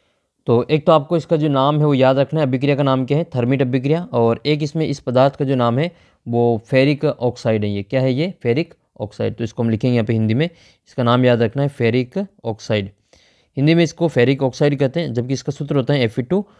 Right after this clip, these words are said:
ओ थ्री। ठीक है, ये फेरिक ऑक्साइड का सूत्र है। अब ये जो अभिक्रिया है, इसको हम थर्मिट अभिक्रिया के नाम से जानते हैं। आपको इस अभिक्रिया को भी लिखना है, तो अभिक्रिया लिखेंगे हम इसमें।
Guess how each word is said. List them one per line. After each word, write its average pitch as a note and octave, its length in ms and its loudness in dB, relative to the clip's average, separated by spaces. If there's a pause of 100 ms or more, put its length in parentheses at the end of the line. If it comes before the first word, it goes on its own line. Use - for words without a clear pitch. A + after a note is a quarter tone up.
(240)
ओ A2+ 140 2
थ्री। G2+ 300 -6 (420)
ठीक D#3 80 -6
है, E3+ 80 2
ये C3 120 4
फेरिक B2 360 0
ऑक्साइड A#2+ 320 0
का E3 120 0
सूत्र A2 320 -4
है। G#2 200 -6 (480)
अब C#3+ 260 -2 (140)
ये C#3+ 120 2
जो E3+ 100 4
अभिक्रिया D#3 300 2
है, F3 60 4
इसको - 240 -4
हम D#3+ 100 -2
थर्मिट C#3+ 340 0
अभिक्रिया C3 300 2
के C3+ 60 -2
नाम A#2+ 180 0
से D#3+ 140 -6
जानते A2+ 360 0
हैं। G2+ 140 -6 (440)
आपको C#3+ 220 -2
इस F3 100 -2
अभिक्रिया D#3+ 340 2
को F#3 120 -2
भी F3+ 100 4
लिखना B2 280 0
है, G#2+ 100 -2
तो - 120 -8
अभिक्रिया C#3+ 320 0
लिखेंगे C3+ 300 -2
हम B2 60 -2
इसमें। D#3 300 -4